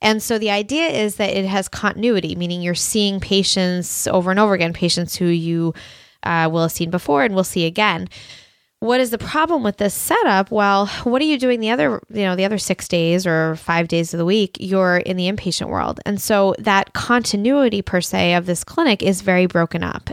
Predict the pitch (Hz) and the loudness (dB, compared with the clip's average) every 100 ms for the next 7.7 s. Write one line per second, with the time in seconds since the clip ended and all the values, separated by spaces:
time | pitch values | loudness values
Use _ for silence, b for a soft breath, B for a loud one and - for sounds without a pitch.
0 | - 190 185 180 - - 175 - 202 185 | -4 -2 -2 -6 -8 -10 -6 2 2 2
1 | 175 - 202 190 - 302 320 262 214 202 | -2 -2 -2 -2 -2 2 4 4 4 2
2 | - 202 - 190 190 - 190 185 185 - | 0 -4 -2 -2 -2 -2 -2 -2 -2 -2
3 | 175 - 208 - 240 208 202 202 196 - | -4 -2 -2 2 2 0 2 2 2 -2
4 | - - - 208 208 214 214 202 B B | -4 -4 -2 2 2 2 2 0 B B
5 | B B - 190 202 196 240 240 202 170 | B B 0 2 2 0 0 0 0 -4
6 | - - 190 196 208 208 214 208 208 202 | -4 -6 -2 0 0 0 0 0 0 0
7 | 208 220 208 185 175 190 | -2 -2 0 0 -2 -6